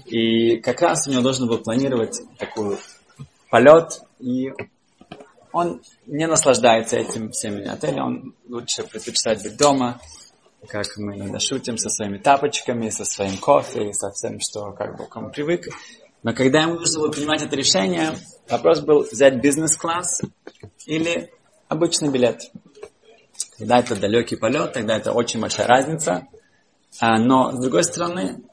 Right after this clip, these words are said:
ты находишься столько часов в самолете, и у тебя больше как раз комфортно, можно выспаться, чтобы потом, а, действительно были силы для всех этих, э, презентаций.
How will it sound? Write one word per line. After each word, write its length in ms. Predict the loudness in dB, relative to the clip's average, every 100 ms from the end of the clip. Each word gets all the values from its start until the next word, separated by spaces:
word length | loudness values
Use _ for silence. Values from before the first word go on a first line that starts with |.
| -20 -12
ты 100 | -6
находишься 560 | -4 2 2 2 -2
столько 240 | -2 -4 -2
часов 420 | 0 4 4 2 -8
в 40 |
самолете, 720 | -8 0 4 6 4 -2 -4 -12 -20 _ -20 -6
и 220 | 0 0
у 40 |
тебя 160 | 0 0
больше 280 | 0 0 0
как 80 | 2
раз 180 | 2
комфортно, 580 | 2 -2 4 6 6 2
можно 240 | -4 -4 2
выспаться, 520 | 2 2 0 0 -2
чтобы 220 | -2 -4
потом, 480 | -2 -2 -2 -4 -10 _ _ _ _ _
а, 440 | -6 -2 0 -2 -4
действительно 680 | -6 -6 -4 -6 -6 -6
были 200 | -6 -2
силы 480 | 0 4 6 6 6
для 200 | 0 -6
всех 260 | -4 -6 -6
этих, 320 | -8 -10 -6
э, 120 | -8
презентаций. 800 | -8 -8 2 4 4 0 -12